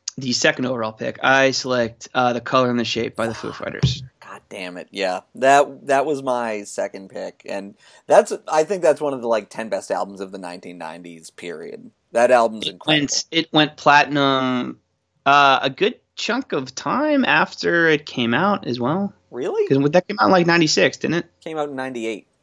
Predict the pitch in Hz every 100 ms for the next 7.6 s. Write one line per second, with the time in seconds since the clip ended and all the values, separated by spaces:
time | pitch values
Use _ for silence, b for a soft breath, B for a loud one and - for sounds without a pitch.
0 | _ _ _ _ 156 185 190 170 160 156
1 | 113 165 - 240 262 - 226 208 - 185
2 | - - 175 233 185 196 190 147 156 170
3 | 175 160 165 175 120 110 131 175 - -
4 | 196 196 - - - 180 190 185 196 170
5 | 170 180 156 139 175 175 156 147 160 175
6 | - 160 165 143 139 135 139 151 143 139
7 | 139 120 127 120 117 110